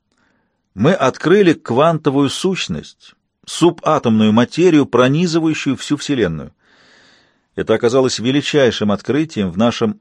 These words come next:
существовании. Все пришли к консенсусу в том, что эта квантовая сущность —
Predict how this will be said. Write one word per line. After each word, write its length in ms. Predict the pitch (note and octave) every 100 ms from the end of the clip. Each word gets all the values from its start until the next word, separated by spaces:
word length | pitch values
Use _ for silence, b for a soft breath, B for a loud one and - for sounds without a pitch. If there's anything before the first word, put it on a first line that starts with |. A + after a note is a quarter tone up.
| _
существовании. 840 | - G2+ - - G2+ F#2 E2 C#2+ - _ _ _ _ _ _ _
Все 280 | - C#3 D#3
пришли 340 | D3+ - C#3+
к 100 | -
консенсусу 600 | B2 A#2 - D3+ - F#2
в 60 | -
том, 180 | B2+
что 160 | A#2+ A#2+
эта 140 | A#2
квантовая 480 | A2+ A#2 A2+ A2 G#2+
сущность — 500 | G#2 D3 D3+ A#2+ -